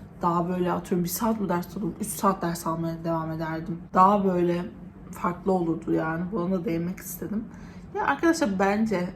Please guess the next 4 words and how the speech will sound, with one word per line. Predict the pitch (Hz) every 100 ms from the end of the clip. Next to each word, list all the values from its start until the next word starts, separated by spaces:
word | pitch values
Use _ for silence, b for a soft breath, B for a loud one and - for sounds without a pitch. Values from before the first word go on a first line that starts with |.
| -
iş | 180 - - - - - - - - - - - 196
gerçekten | 175 180 170 - 196 -
öğrencide | 175 160 156 - - -
bitiyor. | - - 170